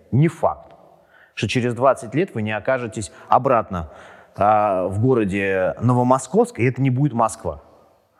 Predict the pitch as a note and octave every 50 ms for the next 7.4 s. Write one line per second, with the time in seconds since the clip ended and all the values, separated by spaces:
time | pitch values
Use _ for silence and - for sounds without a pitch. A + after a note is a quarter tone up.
0 | - - - - - - - - - - D3 D3+ - - B3+ G3+ C3 B2 A2 B2+
1 | D3 C#3+ - G3+ F3+ - - A#2 - - G#2+ F#2+ F#2+ F#2 G2+ G#2 G#2+ B2+ D3 D#3
2 | C3 G#2+ E2+ D#2 D#2+ F2 F#2 F#2 F2+ E2+ D#2+ E2 D#2 D2 C#2+ A1+ G1+ B1+ C#2 E2+
3 | D2 D#2 F2 E2+ F2 F#2 F#2+ F#2+ G2+ G2+ - G2+ F2+ - G2+ F#2+ F2 E2 D#2 -
4 | _ _ _ _ _ _ _ - - - F2 D#2+ C#2+ - - - _ _ _ -
5 | - - - _ _ - - - B2+ A2+ A#2 C#3 C3 A#2 G#2+ E2+ - F#2 F2+ A#2
6 | D3 D3+ G2+ D#2 E2+ F2+ G2 F2+ - G#2+ G#2 G2 - F#2 D2+ - E2+ D2 F#2+ F2+
7 | D#2+ - D#2 D2+ - - - -